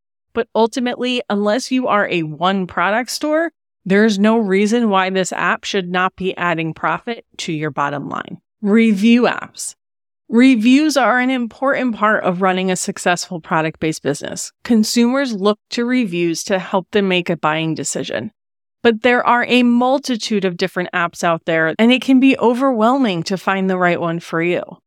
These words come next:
This is definitely a must-have app, but you might be able to get away with using the free app from Shopify.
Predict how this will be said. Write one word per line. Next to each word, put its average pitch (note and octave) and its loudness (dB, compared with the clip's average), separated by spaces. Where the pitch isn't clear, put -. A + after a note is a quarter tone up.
This B3+ 0
is E4 4
definitely A#3+ 0
a G#3 2
must-have F#3 -2
app, A#3+ 0
but G#3+ 0
you A3 -2
might B3 0
be C4+ 0
able A3 0
to G#3+ -4
get F#3+ 0
away F3+ 0
with G3 -6
using G3 -2
the G3 -2
free C4 -2
app D#3+ -2
from E3 -10
Shopify. - -4